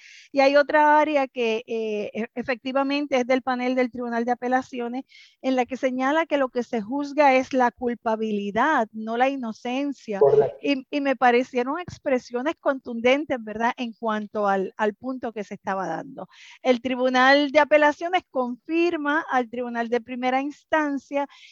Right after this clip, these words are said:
Speaker 1: y el Ministerio Público, el Procurador General, ¿verdad? En este caso, en representación del Estado y del Departamento de Justicia, acude al Tribunal Supremo. Para aclarar eso que efectivamente usted señala,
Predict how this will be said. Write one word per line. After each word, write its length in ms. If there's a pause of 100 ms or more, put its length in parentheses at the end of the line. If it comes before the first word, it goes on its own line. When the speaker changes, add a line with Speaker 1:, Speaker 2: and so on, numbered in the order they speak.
(180)
Speaker 1:
y 500
el 240
Ministerio 540
Público, 360
el 100
Procurador 720
General, 520
¿verdad? 200
En 100
este 240
caso, 320
en 100
representación 960
del 140
Estado 380
y 40
del 160
Departamento 880 (280)
de 100
Justicia, 600
acude 440
al 100
Tribunal 460
Supremo. 560 (340)
Para 200
aclarar 420
eso 260
que 80
efectivamente 720
usted 220
señala, 640